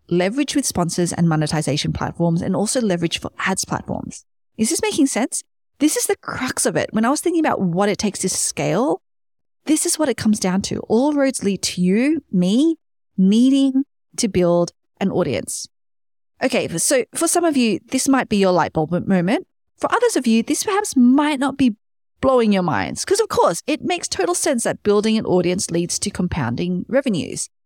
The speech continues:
That is, making more with less effort. But when you think about what exactly that could look like,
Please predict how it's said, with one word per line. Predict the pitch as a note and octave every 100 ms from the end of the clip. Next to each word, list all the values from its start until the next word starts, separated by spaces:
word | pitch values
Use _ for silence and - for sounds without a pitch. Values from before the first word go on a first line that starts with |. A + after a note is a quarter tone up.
| _ _ _
That | B3 G#3
is, | F#3+ -
making | F#3 F#3 F#3 F3+
more | F3 E3+
with | F3 _ _ _
less | - E3 C#3+ - - _ _ _
effort. | - D#4 - - - - _ _ _ _ _
But | - - _ _ _ _
when | A#3+ D#4+
you | F4+
think | F4+ E4+ F#4+
about | F#4+ -
what | G3+ G#3
exactly | F#3+ - E3+ - F#3 F3
that | B2
could | - D#3+
look | G#3 C#4 -
like, | - G1+ -